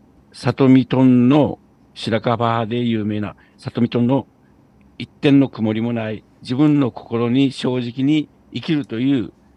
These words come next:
真心というのから来た真心文学館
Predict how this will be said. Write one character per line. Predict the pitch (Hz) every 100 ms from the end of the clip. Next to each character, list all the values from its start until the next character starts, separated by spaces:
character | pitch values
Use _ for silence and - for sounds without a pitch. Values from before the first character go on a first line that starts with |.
| _ -
真 | 104 107
心 | 104 104 - 110 143
と | - -
い | 131
う | 139 143 139
の | 127
か | 120 131
ら | 170
来 | -
た | 147 143 - _ _
真 | 101 104
心 | 92 95 101 98
文 | 101 98
学 | 92 -
館 | 110 107